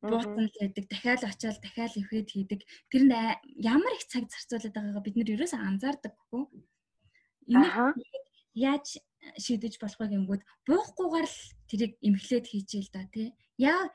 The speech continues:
Speaker 2: яаж хийвэл тэр дахин
Speaker 1: Өө,
Speaker 2: дахин
Speaker 1: зөв.
Speaker 2: буух
Speaker 1: Аха.
Speaker 2: вэ? Яаж үлгүүл буух
Speaker 1: Аха.
Speaker 2: вэ? Яаж эвхүүл буух вэ гэдэг ч юм уу. Гээд ингээд шийдчихээ
Speaker 1: Мгм.
Speaker 2: бол дараа нь тэр олон цаг зарцуулаад байгаа юм аа ингээд, м, нэг нэг ирэн зүгээр жижиг гэд хаялгүй.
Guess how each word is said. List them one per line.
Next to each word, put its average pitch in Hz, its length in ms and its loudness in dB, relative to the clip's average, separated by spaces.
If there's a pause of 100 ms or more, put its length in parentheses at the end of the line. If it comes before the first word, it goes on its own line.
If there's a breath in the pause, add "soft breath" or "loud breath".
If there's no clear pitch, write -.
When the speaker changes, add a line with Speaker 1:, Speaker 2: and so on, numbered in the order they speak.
(140)
Speaker 2:
яаж 339 300 2
хийвэл 233 380 0
тэр 226 180 -4
дахин 208 300 4
Speaker 1:
Өө, - 20 6
Speaker 2:
дахин 220 220 2
Speaker 1:
зөв. 180 180 4
Speaker 2:
буух - 220 -8
Speaker 1:
Аха. 208 320 -4
Speaker 2:
вэ? 190 320 -12 (540 soft breath)
Яаж 302 260 4
үлгүүл 247 440 0
буух 202 280 -4
Speaker 1:
Аха. 202 80 -2 (320)
Speaker 2:
вэ? 190 400 -4
Яаж 247 280 0
эвхүүл 233 320 -4
буух 196 240 -8
вэ 190 160 -8
гэдэг 196 400 -10
ч - 80 -18
юм 196 160 -6
уу. 202 40 -18 (520 soft breath)
Гээд 262 200 2
ингээд 226 280 0
шийдчихээ 220 380 -6
Speaker 1:
Мгм. 214 100 -6
Speaker 2:
бол 226 80 -8 (340)
дараа 240 220 4
нь 285 80 4
тэр 240 120 0
олон 208 280 0
цаг 285 200 -6
зарцуулаад - 520 -12
байгаа 196 240 -6
юм 190 160 -6
аа 185 80 -6
ингээд, 185 240 -14 (720 soft breath)
м, 175 320 -8
нэг 269 240 10
нэг 277 160 8
ирэн 185 280 -6
зүгээр 170 260 -12 (100)
жижиг 226 300 -2
гэд 220 180 -2
хаялгүй. 196 540 -4